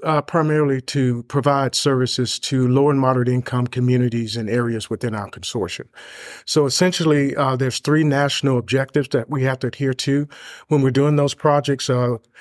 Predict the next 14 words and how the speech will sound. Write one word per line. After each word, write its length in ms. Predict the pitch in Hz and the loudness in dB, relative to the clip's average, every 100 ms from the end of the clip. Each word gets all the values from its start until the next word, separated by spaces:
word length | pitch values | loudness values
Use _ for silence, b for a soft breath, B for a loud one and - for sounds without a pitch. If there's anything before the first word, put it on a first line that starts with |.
| B - | B -4
at 120 | 139 | 0
least 280 | 143 131 - | 0 0 -2
fifty-one 400 | - - 139 143 | -2 0 0 0
percent 440 | 127 - 147 143 | 0 -2 0 2
of 120 | 135 120 | 2 0
the 60 | |
beneficiaries 800 | 104 139 123 131 - 127 127 127 | 0 0 2 0 0 0 2 0
have 160 | 135 - | -2 -4
to 80 | 107 | -2
be 160 | 120 | 0
low 220 | 120 123 | 2 2
and 100 | 127 | 2
moderate 320 | 123 123 113 120 | 2 0 0 0
income, 540 | 127 127 135 135 | -2 0 -2 -2